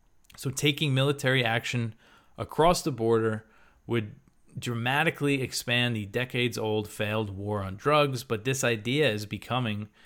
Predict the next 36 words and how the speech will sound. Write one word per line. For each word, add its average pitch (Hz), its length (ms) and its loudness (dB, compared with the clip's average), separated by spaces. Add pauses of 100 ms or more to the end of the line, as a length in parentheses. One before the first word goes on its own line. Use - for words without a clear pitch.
(120)
the 113 100 0
idea 131 240 4
of 123 80 2
invading 113 640 0
or 101 120 -4
bombing 110 600 -4
Mexico 110 720 -4 (880)
in 143 140 2
response 123 580 2
to 123 120 -2
the 113 120 0
large 107 360 0
number 110 260 0
of 104 120 -6
overdoses 120 640 2
in 107 100 -6
the 107 60 -4
United 101 360 -6
States 131 420 0
is 95 120 -8
becoming 120 540 -4
increasingly 135 680 0
popular 113 500 0
among 104 460 -6
Republicans. 110 880 0
Other 135 300 2
twenty 131 360 -2
twenty-four 113 600 0
hopefuls 110 720 0 (320)
have 113 200 -6
called 120 380 2
for - 160 -6
military 104 560 -2
action 101 400 -6
against 98 380 -8
cartels, 117 640 -2